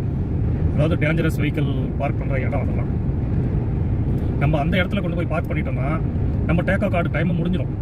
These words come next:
அதுக்கப்புறம் நம்ம வண்டியை ஆன ஒரு இன்ச்சு கூட நவுத்தக்கூடாது. டேக் ஆஃப் டைம் முடிஞ்சிச்சுன்னா ஒரு இன்ச்சு கூட நவுத்தக்கூடாது. நவுத்திட்டீங்க அப்படின்னா அது வந்து வயலேஷன் ஆயிடும், ரெக்கார்ட் ஆயிடும் அந்த மிஷின்ல. ஓ, இவரு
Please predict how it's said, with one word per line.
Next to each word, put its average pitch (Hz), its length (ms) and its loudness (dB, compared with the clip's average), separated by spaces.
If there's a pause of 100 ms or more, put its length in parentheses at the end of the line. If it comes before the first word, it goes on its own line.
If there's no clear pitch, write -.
(420)
அதுக்கப்புறம் 156 380 2
நம்ம 160 120 2
வண்டியை 151 340 0
ஆன - 180 0 (300)
ஒரு 170 140 0
இன்ச்சு 190 280 2
கூட 190 140 0
நவுத்தக்கூடாது. 170 480 0 (440)
டேக் 156 180 2
ஆஃப் - 80 0
டைம் 156 200 2
முடிஞ்சிச்சுன்னா - 440 0 (640)
ஒரு 151 100 2
இன்ச்சு 190 280 2
கூட 202 160 2
நவுத்தக்கூடாது. 170 440 0
நவுத்திட்டீங்க 185 360 0
அப்படின்னா 139 540 0
அது 147 140 0
வந்து 147 160 2
வயலேஷன் 160 360 0
ஆயிடும், - 260 0 (420)
ரெக்கார்ட் 175 260 2
ஆயிடும் 156 240 0
அந்த 139 60 -2
மிஷின்ல. 127 340 0 (760)
ஓ, 160 100 4
இவரு 151 260 2